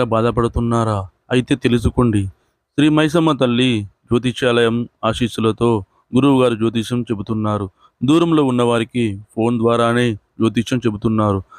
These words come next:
భార్యాభర్తల సమస్యలు, ప్రేమ సమస్యలు, కుటుంబ సమస్యలు, డబ్బు సమస్యలు, వ్యాపార సమస్యలు,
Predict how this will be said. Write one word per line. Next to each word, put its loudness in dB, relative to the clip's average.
భార్యాభర్తల 0
సమస్యలు, -2
ప్రేమ 2
సమస్యలు, 2
కుటుంబ 2
సమస్యలు, 0
డబ్బు 0
సమస్యలు, 2
వ్యాపార 2
సమస్యలు, 0